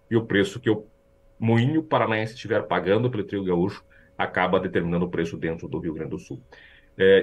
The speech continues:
empecilhos pra essa comercialização, um I C M S de doze por cento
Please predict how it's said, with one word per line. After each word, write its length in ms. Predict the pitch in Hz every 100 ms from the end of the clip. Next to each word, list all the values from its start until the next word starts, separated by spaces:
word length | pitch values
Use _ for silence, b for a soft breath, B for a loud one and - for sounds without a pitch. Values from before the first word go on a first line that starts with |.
| 123
empecilhos 640 | 131 127 123 156 180 151
pra 220 | - 120
essa 240 | 113 110 110
comercialização, 880 | - 107 101 117 117 123 - 123 131
um 80 |
I 60 | 117
C 140 | -
M 140 | 110 104
S 260 | 95 -
de 100 | 90
doze 240 | 87 90 87
por 140 | 104
cento 360 | 107 101 107 -